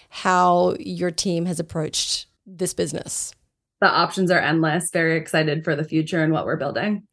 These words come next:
Speaker 1: Oh, absolutely. I'm excited. I feel like with all of these shows that I do, you know, one of the questions I have is, you know, what do you recommend people, you know, do or research or listen to? And part of me is like,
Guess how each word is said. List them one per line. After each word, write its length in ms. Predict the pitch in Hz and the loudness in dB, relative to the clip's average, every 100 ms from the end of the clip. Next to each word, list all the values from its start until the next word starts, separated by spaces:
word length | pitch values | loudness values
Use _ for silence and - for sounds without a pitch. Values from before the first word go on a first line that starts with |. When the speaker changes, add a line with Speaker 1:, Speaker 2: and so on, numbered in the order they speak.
| _ | _
Speaker 1:
Oh, 140 | 202 185 | 0 2
absolutely. 480 | 196 190 - 180 208 | 2 2 0 2 4
I'm 120 | 294 | 4
excited. 460 | - 175 165 165 - | 4 2 2 0 2
I 80 | 240 | 2
feel 260 | 247 349 | 6 6
like 240 | 427 453 - - - | 6 4 0 -6 -4
with 120 | 240 | 4
all 240 | 208 226 | 6 8
of 80 | 277 | 6
these 200 | 240 226 | 2 0
shows 340 | - 180 190 | 2 2 2
that 120 | 202 220 | 2 4
I 100 | 220 | 4
do, 380 | 214 240 269 302 - - - - | 4 4 4 -2 -10 -18 -16 0
you 80 | 220 | 6
know, 180 | 208 208 | 6 4
one 320 | - 208 240 | 0 4 4
of 60 | |
the 60 | 247 | 4
questions 420 | - 214 - 233 | 2 0 2 0
I 60 | 190 | 0
have 260 | 208 180 | 0 0
is, 160 | 175 160 | -2 -4
you 60 | 165 | -4
know, 120 | 160 - - | -6 -10 -18
what 260 | 180 180 180 | -8 -6 -4
do 120 | 180 | -4
you 60 | |
recommend 460 | 175 180 190 170 165 | -4 -4 -4 -4 -4
people, 720 | - 185 190 180 175 170 165 - - | -6 -4 0 4 4 2 -2 -10 -12
you 100 | 180 | -6
know, 120 | 170 | -4
do 400 | 175 180 302 277 | -2 0 2 4
or 120 | 220 190 | 4 4
research 480 | 226 233 214 202 | 2 2 2 2
or 40 | 180 | 0
listen 360 | 208 220 233 220 | 0 0 0 2
to? 220 | 226 208 | 2 2
And 160 | 196 | 0
part 180 | - 254 | -6 -4
of 80 | 349 | 0
me 80 | 262 | 2
is 100 | 208 | 2
like, 160 | 202 | 0